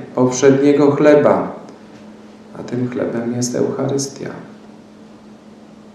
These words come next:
I zapominamy o tym, jak ona się zrodziła,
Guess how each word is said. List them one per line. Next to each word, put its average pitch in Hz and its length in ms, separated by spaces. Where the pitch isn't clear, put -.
I 110 80
zapominamy 107 800
o 87 260
tym, - 120
jak 117 200
ona 131 200
się 127 240
zrodziła, 131 520